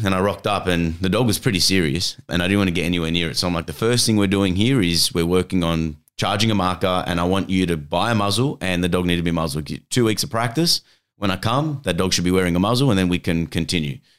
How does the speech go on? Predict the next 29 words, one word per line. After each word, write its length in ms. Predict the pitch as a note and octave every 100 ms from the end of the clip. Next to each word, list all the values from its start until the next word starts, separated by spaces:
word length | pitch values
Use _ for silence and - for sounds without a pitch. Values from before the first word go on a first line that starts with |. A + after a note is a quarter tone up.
| _ _ _ _ -
I 80 | G2+
did, 180 | C3+
ended 300 | G2 F#2 G#2
up 200 | G2 D2
walking 340 | D#2+ F#2+ - G2
the 80 | E2+
dog 360 | E2 D#2+ C#2+ - _ _ -
in 120 | F2+
that 140 | D2+
first 260 | - F2 -
session. 420 | E2 - E2 D2+
I 100 | -
just 320 | D#2+ D#2+ - - _ _ _ -
kinda 220 | F2 E2
thought, 380 | D2+ E2 D#2 - _ _
"Maybe 280 | E2+ D#2 D#2+
I 40 |
should 220 | - D#2
try 160 | - D#2+
walking 400 | D2 D#2+ - D2+
it." 180 | - -
But 140 | D#2
the 80 | E2
way 180 | F2 F#2
that 120 | E2
he 60 | E2+
looked 200 | E2 F2
at 120 | C#2+
me, 260 | D#2+ D2+